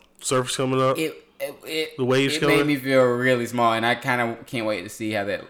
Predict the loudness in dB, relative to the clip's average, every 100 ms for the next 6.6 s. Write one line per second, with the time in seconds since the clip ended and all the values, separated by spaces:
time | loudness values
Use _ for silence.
0 | -10 -2 0 -2 -8 -8 -4 -2 -2 -4
1 | -6 -14 -12 -10 -6 -4 -2 -4 -4 -2
2 | 0 2 4 4 6 6 6 4 2 2
3 | 2 2 2 2 0 0 0 -2 0 0
4 | 0 -2 -4 -2 0 2 4 4 2 0
5 | -2 0 0 0 0 2 2 0 -2 -6
6 | -4 -6 -6 -4 -4 -4